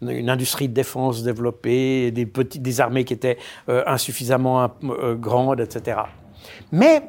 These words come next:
la logique avec laquelle nous avons réfléchi en Occident, c'était la logique d'un continent qui était en paix,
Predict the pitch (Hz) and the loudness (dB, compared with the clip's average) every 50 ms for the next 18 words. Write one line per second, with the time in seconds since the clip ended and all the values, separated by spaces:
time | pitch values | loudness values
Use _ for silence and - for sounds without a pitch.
0 | - - - - 196 185 190 214 262 262 220 208 269 269 233 - - - - - | -16 -18 -6 2 4 4 6 6 6 4 6 6 6 6 4 4 -4 -16 -12 -2
1 | - 165 151 156 175 160 - 165 151 - - - 202 190 170 156 139 123 127 127 | 0 0 4 4 2 2 4 2 2 2 4 4 6 6 6 4 2 2 2 0
2 | 120 123 165 160 - 175 - - - 160 143 120 113 107 - - - 117 110 139 | 2 2 2 2 2 0 0 0 0 0 0 2 0 -2 -2 -4 -4 0 0 2
3 | 208 277 285 - - - - - - - - 180 - 262 277 269 226 185 175 180 | 2 2 0 -4 -10 -18 -18 -18 -12 -8 -6 2 4 6 6 8 6 8 8 6
4 | 170 147 156 214 262 277 277 - - - - - - 139 175 185 180 180 - 240 | 6 6 4 6 6 6 4 2 -8 -14 -14 -8 0 2 2 2 2 4 4 2
5 | 214 - - 202 190 196 240 269 247 - - - - - 180 175 170 165 151 143 | 2 4 2 2 4 6 4 4 2 2 0 0 2 4 4 6 6 6 2 0
6 | - - 247 247 170 | 4 4 4 4 4